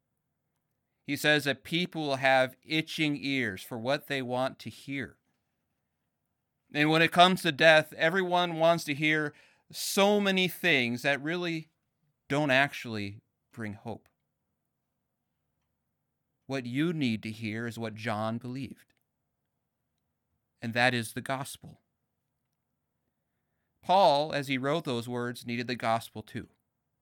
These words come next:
We don't like to hear that we're sinners, but Paul himself would call himself the chief of sinners.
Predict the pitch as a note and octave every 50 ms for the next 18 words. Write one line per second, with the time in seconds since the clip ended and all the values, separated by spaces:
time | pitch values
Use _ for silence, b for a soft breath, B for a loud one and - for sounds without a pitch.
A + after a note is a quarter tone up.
0 | _ _ _ _ _ _ _ _ _ _ _ _ _ _ _ _ _ _ _ _
1 | - C#3 D#3 E3+ F3+ F3+ E3 D3 D#3 D#3 E3 F#3 F3+ - D#3+ D3 C3 B2 D3 D3
2 | D3+ D3 C#3 B2+ B2 B2 B2+ A#2 A#2 A#2+ A#2+ A2+ - - - D#3+ C3+ A2 A2 A2+
3 | B2 - - - C3 B2 - _ - - D3+ C#3+ D3 C#3+ D3 C3+ B2+ B2 - D3
4 | C#3+ C#3 C3 - - B2 A#2 - - C#3 C3+ C#3 C#3 B2 A#2+ - - B2+ A2+ A2
5 | A2 - - b b b b b C#3 C3+ - - E3+ E3 E3 D#3+ - D3+ C#3+ -
6 | - F3 E3+ C#3+ A2+ F#2+ F#2+ -